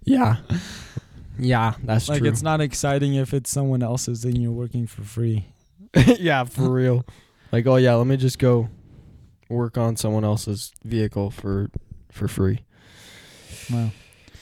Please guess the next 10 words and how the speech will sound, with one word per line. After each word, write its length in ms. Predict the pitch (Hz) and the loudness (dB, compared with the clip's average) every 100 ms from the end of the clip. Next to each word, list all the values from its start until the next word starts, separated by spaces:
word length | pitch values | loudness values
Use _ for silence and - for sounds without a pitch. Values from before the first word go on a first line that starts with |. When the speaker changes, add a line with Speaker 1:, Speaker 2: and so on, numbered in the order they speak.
| - - - 135 | -20 -20 -6 0
Speaker 1:
Ah. 880 | 151 147 143 127 127 123 117 107 - | 2 2 0 0 0 2 2 2 -2
Speaker 2:
School's 320 | - 294 277 | 2 4 4
about 200 | 254 240 | 2 2
to 80 | 240 | 2
start 300 | - 240 220 | 4 6 6
up. 260 | 226 247 _ _ - - - - - | 6 2 _ _ -12 -8 -8 -8 -10
Speaking 420 | - 214 202 202 | -10 -10 -6 -4
of 120 | 175 | -4
school, 400 | - 196 202 175 | -6 -4 -2 0
I 640 | 156 165 165 160 151 143 | 2 2 2 0 -4 -8